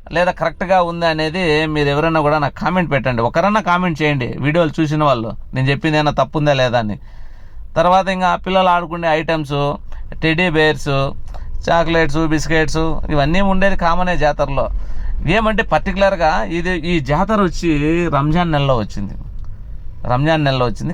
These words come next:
కానీ చాలా వరకు ఏమవుతుందంటే జాతరలో వచ్చినప్పుడు పాడు ఆ చుట్టుపక్కల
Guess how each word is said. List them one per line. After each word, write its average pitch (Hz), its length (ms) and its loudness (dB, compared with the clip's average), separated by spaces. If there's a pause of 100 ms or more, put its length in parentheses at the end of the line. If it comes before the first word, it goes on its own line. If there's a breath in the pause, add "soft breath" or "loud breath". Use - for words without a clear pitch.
కానీ 190 200 2 (140)
చాలా 170 200 2
వరకు 175 320 0
ఏమవుతుందంటే 165 840 2 (520 loud breath)
జాతరలో 170 360 4
వచ్చినప్పుడు 165 320 -2
పాడు 160 300 2 (160)
ఆ 160 160 2
చుట్టుపక్కల 156 400 -4